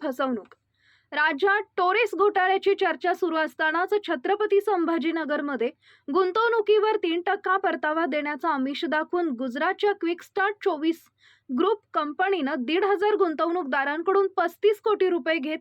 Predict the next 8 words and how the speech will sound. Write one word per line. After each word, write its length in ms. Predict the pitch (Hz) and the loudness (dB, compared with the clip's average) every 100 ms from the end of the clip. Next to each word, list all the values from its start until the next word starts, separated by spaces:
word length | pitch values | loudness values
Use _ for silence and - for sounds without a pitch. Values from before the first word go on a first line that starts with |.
| - | -2
कार्यालयाला 500 | 277 285 294 302 311 | -2 -2 -2 -2 -4
कुलूप 400 | 320 285 285 277 | -4 -6 -6 -4
लावून 220 | 269 311 - | -4 -4 -6
फसवणूक 460 | 269 339 370 415 - | -4 -2 2 2 0
केली 220 | 359 302 | -2 -2
असल्याचं 420 | 277 262 254 254 | -6 -6 -6 -6
समोर 360 | 285 302 247 247 | -6 -4 -2 -2
आलंय. 200 | 233 | -2